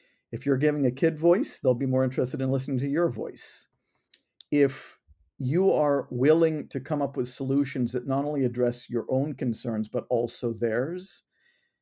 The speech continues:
they will reciprocate. Um, I'm having trouble thinking of any downside to any of that.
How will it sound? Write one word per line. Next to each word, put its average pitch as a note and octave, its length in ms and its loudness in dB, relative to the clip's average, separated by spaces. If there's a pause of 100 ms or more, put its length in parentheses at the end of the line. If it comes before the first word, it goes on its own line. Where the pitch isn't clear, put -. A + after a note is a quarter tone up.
(140)
they A#2+ 220 2
will A#2 240 2
reciprocate. A2+ 960 -4 (1000)
Um, F#2 500 -4 (640)
I'm G#2+ 120 -2
having A#2+ 320 -2
trouble C3+ 300 0
thinking C3 320 -6
of G#2+ 180 -8
any C#3 220 -2
downside B2 880 -4
to - 240 -10
any G#2+ 280 -6
of - 180 -14
that. - 320 -16